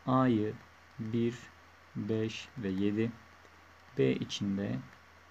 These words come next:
yedi ve dokuz olarak bulmuş oldum. Ama bize bunu sormuyor.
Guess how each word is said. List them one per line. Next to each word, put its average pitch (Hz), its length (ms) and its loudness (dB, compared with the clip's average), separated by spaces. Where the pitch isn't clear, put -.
yedi 117 420 0
ve 110 140 0
dokuz 113 240 0
olarak 104 360 -2
bulmuş 120 280 -2
oldum. - 200 -8
Ama 123 140 4
bize 110 200 2
bunu 110 100 0
sormuyor. 113 500 0